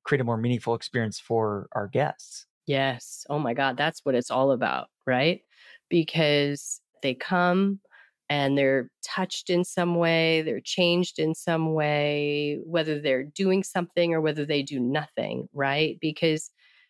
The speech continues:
Speaker 2: transformational travel to me is, it's always a journey inward. You go somewhere, it's always a journey inward. And so that process of discovery, remembering old passions,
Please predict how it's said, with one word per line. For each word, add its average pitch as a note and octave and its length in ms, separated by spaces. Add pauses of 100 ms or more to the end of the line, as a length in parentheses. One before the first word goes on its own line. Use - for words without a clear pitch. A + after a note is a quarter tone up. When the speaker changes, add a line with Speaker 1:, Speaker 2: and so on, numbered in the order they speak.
(200)
Speaker 2:
transformational F#3 720
travel E3+ 540 (140)
to D#3 80
me F3 500
is, C#3+ 460 (220)
it's E3 180 (120)
always G3 480
a E3 40
journey D3 480
inward. C#3+ 520 (180)
You D#3 100
go D#3 260
somewhere, C#3 540
it's - 140
always E3+ 460
a D3 40
journey C3+ 440
inward. C3+ 480 (200)
And C#3+ 320
so C#3+ 600
that D#3+ 540 (500)
process - 1040 (140)
of C#3+ 160
discovery, - 960 (320)
remembering E3 720
old C3+ 240
passions, - 840